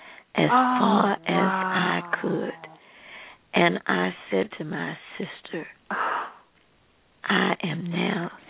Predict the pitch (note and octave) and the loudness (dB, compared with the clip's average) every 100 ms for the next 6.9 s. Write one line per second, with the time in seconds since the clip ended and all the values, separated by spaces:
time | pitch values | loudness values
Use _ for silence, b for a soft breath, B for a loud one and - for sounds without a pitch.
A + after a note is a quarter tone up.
0 | - - - F3 F#3 F3+ - - - B | -16 -10 -2 4 4 2 -4 -8 -12 B
1 | B B B B B - E3+ F3 F3 F#3+ | B B B B B -8 2 4 4 0
2 | - G3 - F3+ - F3 - - - G#3 | 0 2 2 -2 -6 -12 -14 -20 2 4
3 | A3+ F3 - - F3 F3 F3 C#3+ C3+ G#2+ | 4 2 -4 -6 -6 -4 -4 -4 -6 -8
4 | A#1 - _ _ _ _ - _ B B | -14 -20 _ _ _ _ -20 _ B B
5 | B B - E3+ E3+ F3 F3 - E3+ G3 | B B -4 2 4 4 0 2 2 2
6 | G#3+ G3+ - - F3 - - G2+ | -2 -6 -6 -6 -6 -6 -8 -8